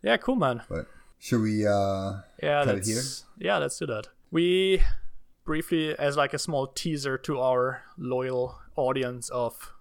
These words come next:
Speaker 1: three, I think.
Speaker 2: <laughs>
Speaker 1: We are
Speaker 2: Two and a half.
Speaker 1: Two and a, <laughs> two and a half. We might try a slightly different format next week, so stay tuned for that.
Speaker 2: Yeah,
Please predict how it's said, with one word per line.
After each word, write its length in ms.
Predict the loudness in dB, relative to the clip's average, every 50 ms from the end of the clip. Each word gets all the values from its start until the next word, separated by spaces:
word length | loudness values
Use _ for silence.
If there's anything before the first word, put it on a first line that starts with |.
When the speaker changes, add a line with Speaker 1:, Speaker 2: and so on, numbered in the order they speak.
| _ _ -20
Speaker 1:
three, 580 | -20 -16 -10 -4 -4 -2 -2 -2 -4 -6 -8 -12 -16 -10
I 140 | -8 -8 -8
think. 380 | -6 -8 -10 -10 -12 -14 -18 -20 -20 _ -20 -20 -20 -20 -20 -20 _ _ -20 _ _
Speaker 2:
<laughs> 60 | -4 -4 -4 -12 -10 _ -6 -6 -4 -4 -8 -8 -8 -16 -16 -12 -6
Speaker 1:
We 180 | -6 -4 -4 -4
are 100 | -2 4
Speaker 2:
Two 120 | 4 4
and 100 | 4 4
a 60 | 2
half. 240 | 2 2 2 2 2
Speaker 1:
Two 120 | 0 0
and 80 | 2 4
a, 40 | 10 10 10 10 8 2 2 0 -4 -8
<laughs> 420 | -10 -16 -18 -18 -20 -20 _ _
two 100 | _ 0 0
and 80 | 0
a 40 | 2
half. 320 | -2 -2 -2 -4 -8 -14 -20 -20 -20 -20 -20 -8 _
We 600 | 2 4 4 6 6 6 4 4 2 2 0 -2 -2
might 580 | 2 6 8 8 8 6 4 0 -4 -4 -4 -4
try 380 | -4 -2 2 4 6 6 6 4
a 320 | 4 2 0 -2 -2 -4
slightly 340 | -4 -2 -2 -2 -2 -2 -2
different 320 | -4 -4 -4 -4 -10 -10
format 500 | -10 -6 -2 -2 -2 0 -2 -4 -4 -6 -20 _
next 320 | -8 -6 -6 -6 -6 -6
week, 220 | -4 -4 -6 -4 -4
so 400 | -4 -4 -4 -4 -4 -8 -10 -12 -16 -20 -20 -20 _
stay 220 | -12 -8 -8 -8
tuned 200 | -8 -8 -12 -12 -12
for 120 | -10 -10
that. 160 | -8 -4 -2
Speaker 2:
Yeah, 220 | -2 -2 -2 -4